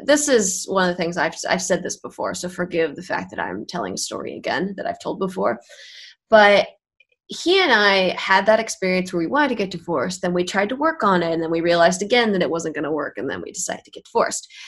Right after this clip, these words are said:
But the good thing is, because we worked on it the way we did and we really gave it a shot the way we did, I don't look back and wonder, "What if?" I don't regret the fact that I got divorced, 'cause I know a lot of people who in relationships, they wonder, like, "What if we'd just given it another six months? Maybe if we'd worked this one issue, we could have made it work."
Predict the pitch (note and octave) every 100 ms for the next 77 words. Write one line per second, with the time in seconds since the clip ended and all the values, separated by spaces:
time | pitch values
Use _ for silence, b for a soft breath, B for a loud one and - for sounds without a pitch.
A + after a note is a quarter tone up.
0 | B B B B A#3+ A#3+ B3+ F4 F#4+ G4+
1 | D#4 B3+ - - C4+ D4 C#4+ F#3 F3+ G#3+
2 | C4 C4 B3 B3+ C4 C4 C4 C4+ - F#3
3 | F3+ F3+ F3 E3+ D#3+ - - E3+ - A3
4 | B3 C4 C4 C4+ - G3 G3+ D#4+ F4 D4
5 | D4 A3 G3 G#3 A#3 - G3 F#3+ F#3 E3+
6 | E3+ E3 - - - _ _ _ _ -
7 | G3 G3 F3+ F3 A3+ D#4 D#4+ F#3 - -
8 | - G3+ - D#3+ - F#3 - G#3 - F#3+
9 | B3 C#4 G#3 G3 F#3 F#3+ F#3 F3 F3+ E3
10 | D#3+ F#3 - - F3+ - F3 E3+ E3+ F3
11 | D3 D3 F3+ G3 G3+ G#3+ G#3 G3 - F#3
12 | F#3 F3 E3+ E3 - F3+ - E3 G#2 -
13 | D#3 F#3+ F#3+ F#3+ F#3+ G3 G3 G#3 G3+ -
14 | C4+ A#3+ F3+ F3 E3 E3 F3+ F3 - D#3
15 | - - -